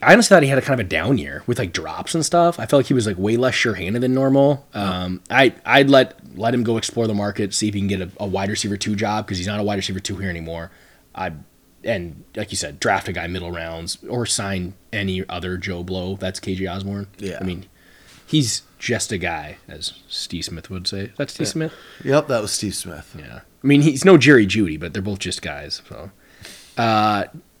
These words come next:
Speaker 1: David Quisenberry. Some of
Speaker 2: Sure,
Speaker 1: these
Speaker 2: I'd
Speaker 1: are
Speaker 2: take
Speaker 1: kinda
Speaker 2: him
Speaker 1: like,
Speaker 2: back.
Speaker 1: yeah, like, sure, minimum, uh, swing tackle, perfect. Chris Reed.
Speaker 2: Sure.
Speaker 1: Sure, take him back, whatever. Jonathan Bullard.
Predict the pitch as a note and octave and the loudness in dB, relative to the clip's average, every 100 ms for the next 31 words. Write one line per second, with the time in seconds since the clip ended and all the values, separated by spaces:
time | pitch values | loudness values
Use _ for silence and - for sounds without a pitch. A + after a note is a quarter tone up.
0 | _ _ - C3+ D#3 E3+ C3 - C3+ D3 | _ _ 2 8 10 10 8 2 4 6
1 | C3 G#2 E2 D2 C2+ - _ _ _ _ | 6 2 0 -6 -12 -16 _ _ _ _
2 | _ _ _ _ - - D#3+ D#3+ C3 A#2+ | _ _ _ _ -8 4 6 8 8 6
3 | A2 B2 A#2 A2 G#2 C3+ A2 A#2+ - _ | 4 4 4 4 8 8 8 4 -2 _
4 | _ _ - - C#3 F#2+ B2 B2+ A#2+ A#2 | _ _ 2 8 8 8 2 4 4 2
5 | - C3+ _ - G2+ F#2 - - B2 A2+ | -2 -18 _ -4 -2 -2 -4 -2 0 0
6 | G2 G#2 G2 - - D2+ - - D3+ - | -2 -2 -6 -6 -8 -10 -2 6 6 6
7 | A2+ A2+ C3 _ _ _ _ - - D#3 | 2 2 0 _ _ _ _ -20 -8 -6
8 | G#2+ - - G#2 G2 - F#2 F2+ E2+ F2+ | -6 -6 -2 -2 -2 -4 -4 -4 -6 -6
9 | - F2+ E2 F#2 A2+ A2 G2+ F#2+ G2+ A2+ | -6 -4 -4 -2 0 0 -2 -2 -2 -4